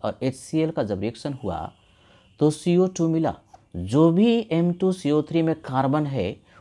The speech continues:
वो पूरा का पूरा हंड्रेड परसेंट सीओ टू के कार्बन में चला गया। यानी पीओएसी, principle of atom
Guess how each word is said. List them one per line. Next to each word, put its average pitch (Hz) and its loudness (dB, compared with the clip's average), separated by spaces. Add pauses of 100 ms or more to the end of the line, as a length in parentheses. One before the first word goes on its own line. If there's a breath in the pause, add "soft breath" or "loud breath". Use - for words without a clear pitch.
वो 139 0 (160)
पूरा 185 6
का 196 4
पूरा 175 0 (160)
हंड्रेड 147 0
परसेंट 156 -6
सीओ 139 -4
टू 143 -6
के 143 -4
कार्बन 127 -4
में 135 0
चला 127 2
गया। 135 2 (680 soft breath)
यानी 151 6
पीओएसी, 208 6
principle 190 2 (100)
of 202 6 (100)
atom 190 2